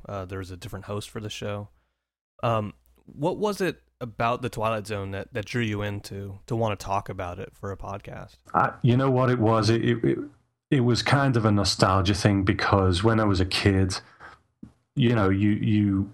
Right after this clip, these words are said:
Speaker 2: read kids' stories, you watch T V shows, and th-, there's sort of a ri-, enriching your imagination as you go. But then you watch The Twilight Zone, and it kind of changes everything,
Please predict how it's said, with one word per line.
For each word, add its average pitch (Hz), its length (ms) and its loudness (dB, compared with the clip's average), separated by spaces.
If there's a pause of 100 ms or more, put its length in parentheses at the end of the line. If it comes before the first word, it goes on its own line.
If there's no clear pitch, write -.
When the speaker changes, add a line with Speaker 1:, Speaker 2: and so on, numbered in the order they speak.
Speaker 2:
read 107 400 2
kids' 98 320 2
stories, 90 640 2
you 92 80 4
watch - 640 0
T 92 240 2
V 90 180 4
shows, 87 800 2 (400)
and 87 540 4
th-, - 220 -2 (260)
there's 104 260 2
sort 113 260 2
of 92 80 6
a 92 120 4
ri-, 98 200 2 (120)
enriching 95 580 4
your 95 220 4
imagination 92 680 4
as 87 140 2
you 90 100 4
go. 92 380 4 (380)
But - 120 2
then 107 160 6
you 101 120 4
watch 98 260 2
The 95 80 -2
Twilight 98 560 2
Zone, 87 380 4
and 85 180 4
it 85 180 0
kind 98 300 2
of 85 140 -2
changes 90 480 2
everything, 90 1000 2